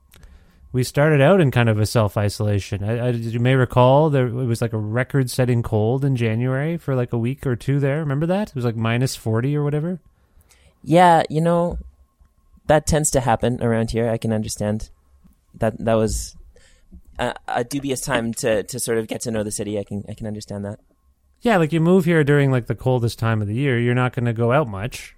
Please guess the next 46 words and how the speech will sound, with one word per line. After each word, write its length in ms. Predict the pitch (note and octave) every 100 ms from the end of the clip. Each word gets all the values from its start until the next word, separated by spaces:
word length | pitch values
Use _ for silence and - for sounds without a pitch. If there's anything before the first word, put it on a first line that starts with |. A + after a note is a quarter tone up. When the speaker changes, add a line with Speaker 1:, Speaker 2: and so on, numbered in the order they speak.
| _
Speaker 1:
Uh, 60 | B2+
I 280 | A#2+ A2+ C#3
went 180 | E3 E3+
out, 180 | D#3+ C#3+
we 140 | E3+
went 160 | F#3+ E3+
out 80 |
a 60 | C#3
little 240 | A#2 C#3+
bit 280 | C3 G#2 B2+
and 360 | C3+ A#2+ A2 A2 - - _ _ _ _
went 240 | B2 C3 B2+
to 80 | B2
places 400 | B2+ B2 - A2+
we 120 | A#2
knew, 360 | A2+ A2+ A#2
and 100 | C3+
I 220 | A#2 A2+ A2+
met, 600 | A#2 A#2 A#2+ A#2+ B2+ B2
I 120 | B2
met 260 | A#2 B2 B2
with 220 | A#2+ A2+
a 80 | A2
few 280 | - A#2+ C#3+
of 60 |
the 80 | B2+
people 320 | - A#2 A#2
I 380 | A2 A2 G#2+ G#2 _ - - _ _ _ -
already 360 | B2 C3+ A#2+
knew 220 | G#2+ G#2
before 300 | B2+ A#2 B2
I 40 | A2+
moved 300 | G2+ G#2+ -
here 240 | G#2 G#2+
and 160 | A#2+ A2
went 180 | A2+ A2
to 160 | A2+
a 140 | A2 G2+
few 280 | - A2+
shows. 800 | G#2+ - G2+ F#2 B2 D#3 - - -
Uh, 200 | G#2+ G#2
Speaker 2:
Mm-hmm. 260 | G#2 A2+ G#2+ C#3 _ _ _ _ -
Speaker 1:
but 100 | F#3+
I 80 | F#3
didn't 160 | G3+
really, 400 | F3 D#3+ C3+ A#2